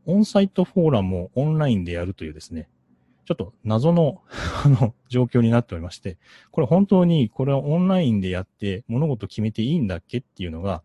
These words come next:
もうこのピーディーピーの書き方上ですね、まあ、約款的な決め方上問題になったりしております。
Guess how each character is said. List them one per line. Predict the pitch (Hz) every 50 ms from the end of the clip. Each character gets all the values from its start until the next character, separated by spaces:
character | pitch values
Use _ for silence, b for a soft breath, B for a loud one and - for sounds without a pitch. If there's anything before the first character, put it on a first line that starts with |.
| b b b b b b b -
も | 117
う |
こ | - 110
の | 95
ピ | - - 156 165
ー |
デ | 160 175
ィ | 170
ー | 160
ピ | - - 156 123
ー | 98
の | 95 101 85 87 - _ -
書 | - -
き | - -
方 | - - 131 - - 123 123
上 | 117 117 113
で | 107 104
す | - -
ね、 | 85 78 101
ま | 107 101
あ、 | 98
約 | 101 104 113 -
款 | _ - 160 160
的 | 147 - 147 - 151
な | 147 143
決 | - - 139
め | 139 131
方 | - 135 - - 117 113
上 | 113 120 120 107 90 B B B B B
問 | - 113 120 127
題 | 120 120 120
に | 117 113
な | 110 110
っ | 107
た | - - 92
り | 82
し | 82 -
て | - 90
お |
り | 80 78
ま | 76 85 -
す。 | - _